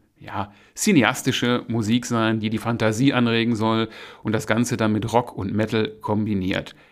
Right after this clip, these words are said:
Wer ist denn bei dieser Band jetzt dabei? Also zwei Leute kennt man garantiert, wenn man im Metal-Bereich unterwegs ist. Das ist Sängerin Fabienne und Jonas Wolf. Die kennt man nämlich von der Band, bei der ich auch immer hoffe, dass ich das richtig ausspreche,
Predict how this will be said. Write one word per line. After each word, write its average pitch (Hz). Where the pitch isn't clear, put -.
Wer 151
ist -
denn 160
bei 139
dieser 131
Band 123
jetzt 123
dabei? 120
Also 110
zwei 143
Leute 135
kennt 127
man 127
garantiert, 117
wenn 117
man 120
im 107
Metal-Bereich 120
unterwegs 107
ist. 160
Das 113
ist 131
Sängerin 139
Fabienne 127
und 165
Jonas 127
Wolf. 113
Die 131
kennt 143
man 151
nämlich 143
von 123
der 107
Band, 123
bei 101
der 113
ich -
auch 151
immer 139
hoffe, 123
dass 117
ich 113
das 113
richtig 120
ausspreche, 117